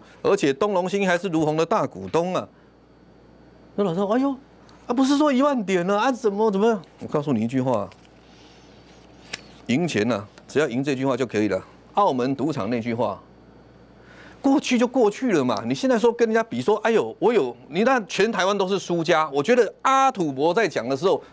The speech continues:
那个年轻人你只能听一半，什么啊，钱都被外资赚走了，外资也有赔钱的时候啊。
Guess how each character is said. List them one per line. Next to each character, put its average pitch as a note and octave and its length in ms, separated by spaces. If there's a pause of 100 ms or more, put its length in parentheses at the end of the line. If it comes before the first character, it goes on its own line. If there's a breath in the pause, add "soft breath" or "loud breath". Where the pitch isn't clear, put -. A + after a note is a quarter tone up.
(120)
那 A#3 180
个 F3+ 140
年 E3+ 240
轻 A#3 180
人 D#3+ 120
你 C#3 120
只 C3+ 160
能 D3+ 120
听 G3+ 160
一 D#3 80
半， C#3 240 (160)
什 D#3+ 80
么 F#3+ 60
啊， F#3+ 220
钱 F#3 200
都 A3+ 80
被 A3+ 160
外 A3 160
资 G#3 160
赚 F#3+ 240
走 G#2+ 220
了， G#2 160 (300 loud breath)
外 B3+ 180
资 A#3+ 160
也 A#3 60
有 G#3+ 120
赔 D3 180
钱 C3+ 140
的 C3 100
时 C#3 120
候 D3+ 80
啊。 A2 120